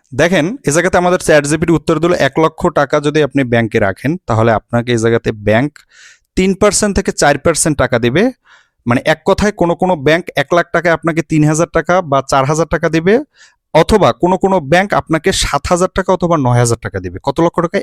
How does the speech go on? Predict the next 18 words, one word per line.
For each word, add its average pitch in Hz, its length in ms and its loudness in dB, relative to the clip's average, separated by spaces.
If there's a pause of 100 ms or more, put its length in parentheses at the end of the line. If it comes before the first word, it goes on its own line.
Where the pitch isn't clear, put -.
এক 143 200 -4
লক্ষ 185 200 0
টাকা 185 300 -2
এক 139 240 -2
বছরে। 98 380 -2 (560)
এখন 208 220 4
আসেন 170 240 0 (100)
ইনভেস্টমেন্ট 220 480 0
প্রতিষ্ঠানগুলোতে 170 600 -2
আমরা 143 200 -2
কেন 143 260 2
কাজ 117 320 -4
করি 117 240 0
সেইটাই 113 300 -2
just 104 200 -2
আপনি - 180 -6
বুঝেন 98 360 -4
যে 107 160 -4